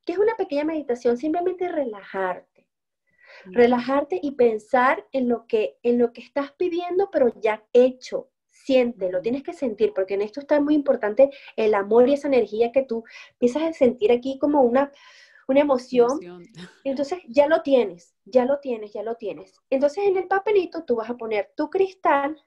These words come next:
Speaker 1: arriba del papelito. ¿Dónde vas a poner esto? No lo vas a poner en el closet. <laughs> No,
Speaker 2: <laughs>
Speaker 1: lo tienes que poner en un lugar, este, primero iluminado, que le pegue por lo menos luz solar, ¿ok?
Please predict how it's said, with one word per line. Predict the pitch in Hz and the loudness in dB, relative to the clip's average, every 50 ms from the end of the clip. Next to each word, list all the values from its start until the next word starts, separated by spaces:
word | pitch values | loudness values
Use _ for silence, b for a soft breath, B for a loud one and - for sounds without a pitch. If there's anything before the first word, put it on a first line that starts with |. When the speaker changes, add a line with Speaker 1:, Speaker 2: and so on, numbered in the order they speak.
| _ _ - | _ _ -8
Speaker 1:
arriba | 226 220 240 240 262 277 269 | -8 -6 -2 0 2 2 2
del | 240 202 | 0 -2
papelito. | - - 175 - - - - - _ _ _ _ _ _ _ _ _ _ _ | -6 -10 -10 -8 -10 -12 -12 -14 _ _ _ _ _ _ _ _ _ _ _
¿Dónde | 220 226 302 349 349 381 381 | 2 2 4 4 4 0 0
vas | 381 392 370 | 0 -2 -4
a | 392 | -4
poner | 233 277 269 254 262 247 | -6 -4 -4 -2 0 0
esto? | 233 208 - _ _ _ - _ _ _ _ _ _ _ _ _ _ _ _ - | -2 -2 -4 _ _ _ -20 _ _ _ _ _ _ _ _ _ _ _ _ -8
No | 233 247 247 | -4 -4 -2
lo | 269 277 285 302 302 | 2 2 2 2 0
vas | 302 302 | -4 -12
a | 330 330 | -12 -12
poner | 247 220 208 202 233 | -10 -10 -10 -8 -8
en | 247 233 | -10 -10
el | 196 - | -12 -12
closet. | - - - - - - - _ _ _ _ _ | -10 -10 -10 -10 -12 -18 -20 _ _ _ _ _
<laughs> | _ - - - - - - | _ -20 -20 -20 -20 -18 -10
No, | 190 208 226 214 208 - 196 - | 0 2 4 4 4 2 -6 -6
Speaker 2:
<laughs> | - 220 185 - - - | -8 -10 -10 -10 -2 2
Speaker 1:
lo | 247 240 | 4 4
tienes | 262 277 330 370 | 6 6 2 4
que | 427 427 | 4 2
poner | 440 330 311 269 262 262 | 2 2 0 0 2 2
en | 285 320 | 2 0
un | 339 349 349 330 | -2 -6 -6 -4
lugar, | 349 359 339 320 269 233 220 233 233 - b b b b b b b _ - | -2 -2 0 0 0 0 0 -2 -4 -8 b b b b b b b _ -6
este, | 247 247 240 233 233 _ _ _ - 240 226 | -2 -2 -2 -2 -6 _ _ _ -10 -10 -10
primero | - - 269 277 262 302 339 381 415 | -8 -8 -8 -8 -6 -6 -4 -2 -2
iluminado, | 381 330 320 269 247 202 180 170 113 98 - _ _ _ _ _ _ _ _ | -2 -2 -4 -6 -8 -8 -8 -12 -16 -16 -20 _ _ _ _ _ _ _ _
que | - 254 | 0 2
le | 247 240 | 2 2
pegue | 247 - 247 269 285 339 392 403 - _ | 2 2 2 2 2 0 -6 -8 -8 _
por | - 247 220 | -6 -6 -6
lo | 214 214 | -4 -8
menos | 214 233 269 269 - | -6 -6 -6 -4 -2
luz | 277 294 311 302 | -2 -2 -2 -4
solar, | - 285 226 185 139 - _ _ _ _ | -6 -8 -6 -6 -8 -12 _ _ _ _
¿ok? | - 170 175 - | -16 -14 -4 -2